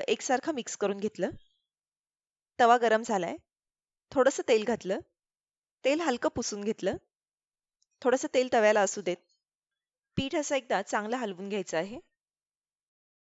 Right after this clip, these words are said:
पळीनं असं पीठ सोडलंय. पीठ हलकं पसरायचं आहे. गॅस मध्यम आचेवर ठेवला आहे.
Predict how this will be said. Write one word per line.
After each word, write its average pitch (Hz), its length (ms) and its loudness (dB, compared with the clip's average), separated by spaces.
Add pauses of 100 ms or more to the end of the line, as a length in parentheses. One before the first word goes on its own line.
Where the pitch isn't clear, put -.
(1200)
पळीनं 247 420 2
असं - 200 -4
पीठ 226 180 -4
सोडलंय. 185 460 0 (1700)
पीठ 247 260 -6 (160)
हलकं 269 360 -2
पसरायचं 202 500 2
आहे. 196 260 -4 (1600)
गॅस 262 240 0
मध्यम 240 320 -2
आचेवर 208 260 -2
ठेवला 175 300 -2
आहे. 220 260 -2